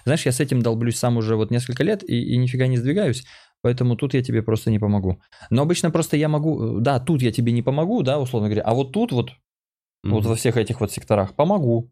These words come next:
Speaker 1: Давай вот этим позанимаемся, скажем, там. Э,
Speaker 2: Это разъеб. Я че-, вот щас дайте мне чуть проговориться. Я реально перед подкастом сказал, что я щас вас буду разъебывать. В общем, пацаны, я действительно к Сереге <laughs> с неким, я вот вам, я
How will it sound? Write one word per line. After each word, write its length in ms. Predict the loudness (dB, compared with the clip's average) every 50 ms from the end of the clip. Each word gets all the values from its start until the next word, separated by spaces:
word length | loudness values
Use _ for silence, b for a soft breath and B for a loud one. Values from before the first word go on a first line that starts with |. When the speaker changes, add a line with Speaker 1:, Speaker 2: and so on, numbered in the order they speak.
| _ -2
Speaker 1:
Давай 180 | 0 2 2 2
вот 160 | 0 0 0
этим 200 | -2 -2 -2 -2
позанимаемся, 580 | -2 -2 0 0 0 0 0 0 -2 -4 -6 -8
скажем, 300 | -10 -10 -10 -10 -10 -12
там. 120 | -12 -16 -18 -20 _ _ _ b b b b b b _ _ _ -10 -6 -2
Э, 440 | 0 0 2 2 0 0 0 -2 -2 0
Speaker 2:
Это 200 | 0 2 2 2
разъеб. 520 | 2 2 2 2 2 2 0 0 -4 -8 -14 -20 _ -8 -2
Я 280 | 0 0 2 0 0 -2
че-, 180 | -2 -2 0 0
вот 160 | 2 0 0
щас 200 | 0 0 -2 0
дайте 300 | 0 0 -2 0 0 0
мне 120 | 0 0 0
чуть 240 | -2 -6 -8 -6
проговориться. 460 | -6 -4 0 0 2 0 0 -2 -2 0
Я 140 | 0 2
реально 240 | 2 2 2 0 0
перед 240 | 0 0 -2 0 0
подкастом 500 | -2 -2 0 0 0 -2 0 0 -2 -2
сказал, 400 | -2 -2 -2 0 2 2 0 0
что 180 | -2 -4 -2 0
я 140 | 0 2 0
щас 220 | 0 0 0 0 2
вас 160 | 0 0 0
буду 220 | -2 -2 0 2
разъебывать. 600 | 2 2 2 2 0 0 0 -2 -4 -6 -6 -4
В 60 | -4
общем, 260 | -4 -4 -4 -6 -6 -4
пацаны, 500 | -4 -4 0 0 2 2 2 0 -2 B B B B B B
я 140 | 0 0 2
действительно 680 | 2 0 -2 0 0 0 0 0 0 2 2 2 2 0
к 80 | -4
Сереге 460 | -2 -2 0 2 2 2 2 2 2
<laughs> 100 | 2 0
с 160 | 0 -2 -2 0
неким, 360 | 0 0 0 -2 -4 -4 -4
я 160 | -2 -2 0 0
вот 180 | -2 -2 -2 -2
вам, 240 | -2 -2 -2 -4 -10 _ _ -10
я 320 | -4 -2 0 0 0 0